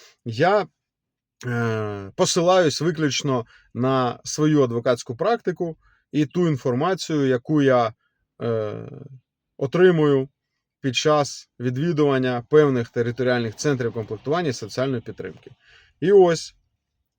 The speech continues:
зацитую вам навіть об'яву одного з, е, територіальних центрів комплектування і соціальної підтримки в одному з районів міста Києва. «До уваги військовозобов'язаним.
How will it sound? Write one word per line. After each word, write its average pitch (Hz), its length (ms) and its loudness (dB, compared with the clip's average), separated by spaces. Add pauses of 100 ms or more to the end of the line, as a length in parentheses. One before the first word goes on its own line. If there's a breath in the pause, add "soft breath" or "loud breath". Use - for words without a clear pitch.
зацитую 180 680 0
вам 156 240 4
навіть 151 540 4
об'яву 143 720 2 (200)
одного 143 460 2
з, 120 240 -4
е, 131 400 2
територіальних 139 560 2
центрів 123 340 -2
комплектування 123 800 -2 (300 soft breath)
і 120 60 -8
соціальної 127 460 0
підтримки 202 560 -2 (220)
в 123 520 0 (720)
одному 165 340 2
з 120 60 -2
районів 170 580 4
міста 143 340 -2
Києва. 98 460 -6 (920)
«До 127 180 0
уваги 156 640 4
військовозобов'язаним. 151 1400 -2